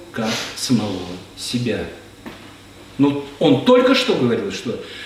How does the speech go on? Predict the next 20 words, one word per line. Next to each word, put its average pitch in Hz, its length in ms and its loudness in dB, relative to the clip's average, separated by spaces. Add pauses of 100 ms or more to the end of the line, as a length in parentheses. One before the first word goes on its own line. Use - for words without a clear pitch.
вы 131 160 0
не 156 80 0
под - 160 -2
законом. - 460 -2 (560)
А 123 80 0
теперь 139 220 2
говорит, 127 360 2 (160)
весь 160 260 2
закон 131 280 2
заключается 107 680 -6 (460)
в 101 60 -6
одном 123 280 6
слове. 208 420 2 (720)
Э, 107 500 -4
«Люби 127 240 2
ближнего 123 480 4
твоего, 180 240 -2
как - 220 -4
самого 104 360 -4
себя». - 400 -2